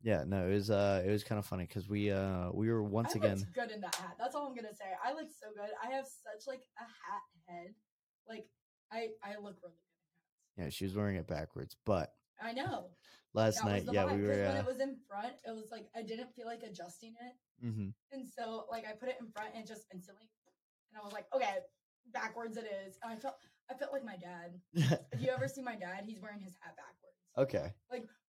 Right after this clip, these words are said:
Speaker 2: okay. So, are you done with your weekend?
Speaker 1: No, I'm not done with my
Speaker 2: Okay.
Speaker 1: weekend. I'm telling the
Speaker 2: I'll
Speaker 1: story
Speaker 2: get into
Speaker 1: of,
Speaker 2: the story, then,
Speaker 1: um,
Speaker 2: after.
Speaker 1: but yeah, and, and then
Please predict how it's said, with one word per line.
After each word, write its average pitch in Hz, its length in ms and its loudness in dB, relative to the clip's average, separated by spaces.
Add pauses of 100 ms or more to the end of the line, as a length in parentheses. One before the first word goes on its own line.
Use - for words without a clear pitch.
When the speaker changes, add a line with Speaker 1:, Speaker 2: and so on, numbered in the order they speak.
(160)
Speaker 2:
okay. 190 260 -6 (1400)
So, 240 280 -6
are 214 100 -10
you 208 100 -14
done 196 140 -12
with 185 120 -16
your 185 100 -10
weekend? 180 300 -14 (120)
Speaker 1:
No, 104 120 -4
I'm 85 120 -4
not 87 180 -6
done 80 140 -8
with 80 100 -10
my 82 120 -10
Speaker 2:
Okay. 82 100 -8
Speaker 1:
weekend. 80 360 -8
I'm 101 160 -4
telling 104 260 -2
the 98 60 -2
Speaker 2:
I'll - 60 -2
Speaker 1:
story 92 260 0
Speaker 2:
get 92 160 0
into - 120 -8
Speaker 1:
of, - 60 -14
Speaker 2:
the - 60 -18
story, - 240 -16 (100)
then, - 100 -10
Speaker 1:
um, 92 500 0
Speaker 2:
after. - 160 -12 (420)
Speaker 1:
but 107 180 0
yeah, 87 260 2
and, 117 340 2
and 117 160 2
then 110 320 2